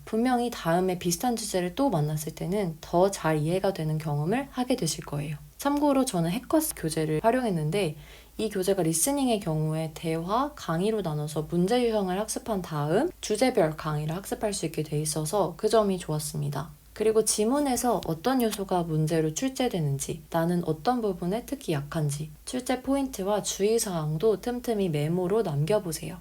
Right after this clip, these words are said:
제가 정리해둔 메모들도 이후 영상들에서 공유해 드리도록 하겠습니다. 리스닝이 어느 정도 익숙해지셨다면 스피킹은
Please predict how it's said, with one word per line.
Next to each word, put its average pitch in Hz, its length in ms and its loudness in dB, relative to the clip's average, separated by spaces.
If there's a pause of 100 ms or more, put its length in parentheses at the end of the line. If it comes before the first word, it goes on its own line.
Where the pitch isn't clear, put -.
(160)
제가 208 280 2
정리해둔 208 600 2
메모들도 165 800 0
이후 175 220 2
영상들에서 175 920 0
공유해 156 400 -2
드리도록 151 500 -2
하겠습니다. 202 640 -2 (1000)
리스닝이 247 600 0
어느 170 200 2
정도 214 260 2
익숙해지셨다면 170 1120 -2
스피킹은 220 800 -4